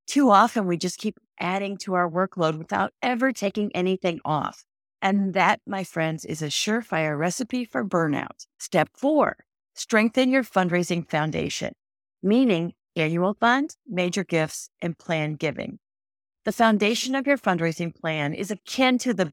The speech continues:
bedrock, supporting the mightiest structures. Strengthening this foundation involves fortifying the three foundational pillars of your fundraising strategy and plan: annual fund, major gifts, and planned giving.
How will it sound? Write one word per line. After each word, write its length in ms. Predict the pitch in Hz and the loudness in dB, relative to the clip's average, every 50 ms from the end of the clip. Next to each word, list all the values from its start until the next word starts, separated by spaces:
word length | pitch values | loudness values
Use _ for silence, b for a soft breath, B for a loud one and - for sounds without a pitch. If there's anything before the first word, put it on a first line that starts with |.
| - - | -2 0
bedrock, 600 | 170 160 175 170 151 - 147 - - - _ _ _ _ _ _ _ _ | 2 2 2 2 0 -2 -2 -2 -2 -4 _ _ _ _ _ _ _ _
supporting 680 | - - 214 180 - - - 208 208 202 208 208 208 | -8 -6 -6 -6 -4 -2 0 0 2 2 0 -2 -2
the 80 | 202 196 | -4 -4
mightiest 600 | 196 190 190 185 180 185 185 185 180 185 175 - | -2 -2 0 0 0 0 0 0 -2 -2 -4 -4
structures. 760 | - - - 156 143 - - - - - - - - - - _ _ _ _ _ _ | -8 -6 -6 -6 -6 -6 -8 -8 -8 -8 -10 -12 -14 -20 -20 _ _ _ _ _ _
Strengthening 720 | - - - - - 214 226 247 233 - 196 170 156 151 147 | -12 -12 -6 0 2 2 2 2 2 0 -2 -2 -2 -2 -4
this 180 | 143 143 - | -6 -6 -8
foundation 500 | - 151 151 147 151 147 151 - - 175 | -8 -8 -8 -6 -6 -6 -6 -4 -4 -2
involves 440 | 175 185 185 175 175 165 165 - - | -2 0 2 2 2 2 2 0 -6
fortifying 720 | - _ - 202 214 233 240 - - 190 170 160 165 170 | -12 _ -4 -2 -2 -2 -2 0 0 0 0 0 0 -2
the 100 | 175 175 | -2 -4
three 400 | - _ - - 240 262 269 277 | -4 _ -6 -4 -2 0 0 0
foundational 720 | 262 - - 175 165 165 165 175 185 - - 190 170 147 135 | -2 -2 -4 -4 -2 0 0 0 -2 -2 -4 -8 -8 -10 -10
pillars 540 | _ - 175 185 196 202 202 202 196 - - _ _ _ _ _ _ - | _ -6 -2 0 0 0 -2 -4 -10 -14 -18 _ _ _ _ _ _ -2
of 120 | 196 190 | -2 0
your 140 | 202 202 190 | 2 2 0
fundraising 640 | 185 - - 175 175 165 175 175 175 - 180 180 180 | 0 0 -2 0 0 0 0 -2 -2 -2 -4 -6 -6
strategy 560 | - - - 160 160 156 156 151 - 165 156 | -6 -4 -2 0 0 0 -2 -6 -6 -6 -6
and 160 | 151 151 - | -6 -8 -6
plan: 380 | _ 180 180 165 147 - - - _ _ _ _ _ _ _ - | _ -2 0 0 0 -2 -6 -8 _ _ _ _ _ _ _ -2
annual 320 | 165 170 190 208 220 233 | 0 2 2 2 0 0
fund, 400 | 220 - 240 240 247 247 240 - - | 0 2 2 2 2 2 0 -4 -6
major 300 | - 185 190 180 - 190 | -6 -4 -4 -2 -4 -2
gifts, 420 | 156 - 156 156 160 - - - _ - | 0 0 0 0 -2 -6 -12 -14 _ -2
and 160 | 214 226 220 | 0 0 0
planned 420 | - - - 190 180 175 175 165 | 0 -2 0 0 2 2 0 0
giving. 340 | 156 175 151 - - - - | 0 -2 -2 -2 -4 -8 -10